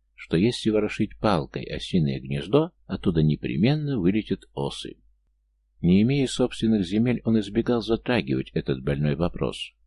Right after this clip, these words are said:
но когда ему уж очень докучали, отвечал примерно так: «В общем, для земли лучше, когда она в наших руках, но хорошо, если бы среди нас было поменьше собак на сене». Как подобает людям его породы, он относился к земле с отеческой нежностью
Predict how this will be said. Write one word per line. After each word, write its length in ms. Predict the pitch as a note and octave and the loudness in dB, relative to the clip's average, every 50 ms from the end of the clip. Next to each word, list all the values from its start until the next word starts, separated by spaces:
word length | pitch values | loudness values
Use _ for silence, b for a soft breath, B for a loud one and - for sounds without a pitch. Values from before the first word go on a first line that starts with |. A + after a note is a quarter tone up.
| _ _ - | _ _ -4
но 160 | - F2 - | -2 -2 0
когда 300 | - G#2 A#2+ - D3+ C#3+ | 0 -2 -2 0 -2 0
ему 220 | C#3+ C#3 C3 B2 | 0 0 -2 -2
уж 100 | A#2 - - | -6 -6 -6
очень 300 | - A#2+ - - F#2+ F2 | -6 -4 0 2 2 4
докучали, 560 | D#2+ E2 - - - - - - A#2+ C3 C3+ | 4 2 0 0 -4 -2 -2 -2 -2 0 0
отвечал 460 | C3 B2 - - E2+ - - G#2 A2 | -2 -2 -2 -4 -4 -2 -2 -2 -2
примерно 420 | - - E2 D#2 E2 F#2 G2 F#2 E2+ | 0 0 0 2 2 0 0 -2 -4
так: 400 | - - - A#1 - - - _ _ _ _ _ _ _ _ _ _ _ _ _ _ _ _ _ _ _ _ | -4 -8 -12 -12 -14 -20 -20 _ _ _ _ _ _ _ _ _ _ _ _ _ _ _ _ _ _ _ _
«В 120 | - E2 F2+ | -4 -2 0
общем, 260 | E2+ - - F2+ E2 | 0 2 2 2 2
для 140 | D2+ D#2+ D2+ | 2 2 0
земли 340 | - - D#2 D2+ D2+ D2+ D2+ | 0 2 2 2 2 2 0
лучше, 400 | D2 G#2 B2 - - - - - | 0 0 -2 -2 -6 -8 -8 -6
когда 360 | - C#2+ C#2 C#2+ - F2 F2+ | -6 -6 -6 -4 -4 -2 -2
она 120 | F2 E2+ | 0 0
в 60 | D#2+ | 0
наших 380 | D#2+ E2 D#2+ - - E2 - - | 0 0 0 -2 -6 -10 -6 -6
руках, 380 | E2 D#2+ - - B1+ A#1+ - - - | -6 -4 -4 -6 -8 -8 -10 -10 -6
но 140 | - E2+ - | -6 -4 -2
хорошо, 380 | - F3+ F#3 F#3+ - - D#3+ | -2 -2 -2 -2 -2 -2 -2
если 200 | D3+ C#3 - - | -2 -2 -2 -4
бы 140 | A2 A2 G#2 | -4 -4 -4
среди 300 | - - G2 F2+ F#2 F#2 | -4 -4 -2 0 2 2
нас 260 | F2 G2+ A2 G#2+ F#2+ | 2 2 0 -2 -2
было 180 | F2+ G2 F#2 F2+ | -2 -2 -2 -2
поменьше 480 | - - D#2 D2+ D#2+ E2+ E2+ - F2+ | 0 0 2 2 2 2 0 -2 -4
собак 580 | F2+ - - F2 D#2 C#2 C#2 C2 C2+ - - - - | -4 0 0 0 0 0 -2 -6 -6 -8 -14 -16 -10
на 140 | - D2 C#2 | -8 -8 -8
сене». 500 | - - - - G#1 G#1+ - - - - _ _ _ _ _ _ _ _ _ _ _ _ _ _ - | -8 -10 -12 -12 -14 -14 -16 -18 -20 -20 _ _ _ _ _ _ _ _ _ _ _ _ _ _ -6
Как 200 | - E2+ D#2 - | -6 -6 -4 -2
подобает 560 | - F#2+ F2 G#2+ G#2 D#3 E3 E3+ D#3 - - | -2 -2 0 0 2 2 2 2 2 2 2
людям 260 | C#3 C#3 B2+ B2+ A#2+ | 2 2 2 2 2
его 260 | A2+ A2 G#2+ G2+ G#2 | 4 4 4 4 2
породы, 480 | - - E2+ F2 F#2+ A2+ B2+ A#2+ A2 A#2 | 4 4 2 4 4 2 2 2 2 0
он 180 | - - G2+ F#2 | 2 2 2 0
относился 540 | F2 - F2+ E2+ - G2+ G2+ - - F2+ | 2 0 0 -2 0 0 -2 0 0 -2
к 60 | D#2 D2 | -2 -2
земле 400 | C#2+ D2+ C#2+ C#2+ D2+ F2+ G#2 G2 | -2 0 0 2 2 2 2 2
с 80 | - | 0
отеческой 640 | E2+ D2+ - D#2+ D#2 - F#2 F2 - - - D#2 C2+ | -2 -2 0 0 0 2 0 -2 -2 -2 -2 -2 -2
нежностью 720 | B1+ C2 C2 B1+ - A1+ A1+ - - - - A#1+ A#1+ | -2 -2 -4 -4 -6 -8 -10 -12 -10 -10 -8 -8 -8